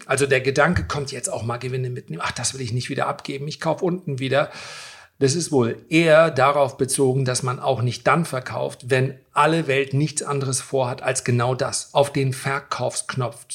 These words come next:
zu drücken. Learn to do nothing. Es gibt keine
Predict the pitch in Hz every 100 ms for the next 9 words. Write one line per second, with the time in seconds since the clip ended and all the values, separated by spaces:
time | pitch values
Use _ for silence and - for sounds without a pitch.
0 | - - 131 123 120 - 131 127 _ _
1 | _ - - - _ 123 143 190 208 190
2 | - 120 135 135 143 143 - 117 117 113
3 | 110 107 - - - - - 139 139 190
4 | 196 - - 180 175 175 175